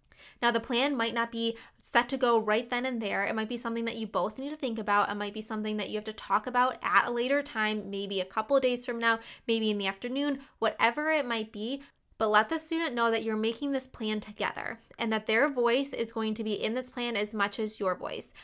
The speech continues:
A lot of times what I see is that the adults come up with a plan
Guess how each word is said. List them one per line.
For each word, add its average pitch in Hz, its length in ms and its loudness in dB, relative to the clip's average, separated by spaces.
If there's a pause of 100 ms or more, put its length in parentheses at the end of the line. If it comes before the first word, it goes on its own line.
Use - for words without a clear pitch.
(120)
A - 40 -4
lot 202 240 6
of 262 100 0
times 269 380 -4
what 226 160 -4
I 202 160 2
see 240 340 -4
is 214 120 0
that 208 200 0
the 214 120 0
adults 202 500 0
come 226 200 -6
up 220 120 -2
with 220 140 -4
a 214 40 2
plan 208 520 -6